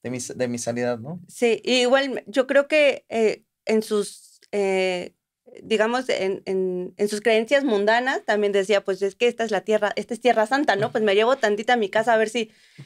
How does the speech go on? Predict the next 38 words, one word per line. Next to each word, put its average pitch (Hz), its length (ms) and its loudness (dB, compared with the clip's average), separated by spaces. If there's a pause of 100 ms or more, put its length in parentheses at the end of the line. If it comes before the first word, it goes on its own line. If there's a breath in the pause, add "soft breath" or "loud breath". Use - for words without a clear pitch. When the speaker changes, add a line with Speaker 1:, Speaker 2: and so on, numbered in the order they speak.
Speaker 2:
si 233 200 2
algo, 220 480 4 (340 soft breath)
eh, 190 360 2 (320)
si - 680 -4
me 240 100 6
ayuda 262 300 4
de 214 140 4
algo". 190 380 0 (240)
Esa 262 260 0
fue 226 160 2
la 214 120 4
Speaker 1:
La 214 40 -20
Speaker 2:
primera 190 360 0
que - 60 -6
Speaker 1:
primera. 180 240 0
Speaker 2:
hizo, 269 340 0 (260)
eh, 208 320 2
la 196 140 2
de 185 80 4
las 175 180 2
dos 202 160 0
mulas 208 260 2
cargadas 185 440 0
de 170 100 -2
tierra. 220 420 2
Y 226 80 0
en 220 100 2
segundo 262 380 2
lugar, 311 420 0 (500 soft breath)
Naamán 262 360 2
pidió 247 320 2
permiso 254 460 2
para 220 140 2
inclinarse 220 560 2
junto 220 340 0
a 202 80 2
su 226 160 2
rey 262 420 2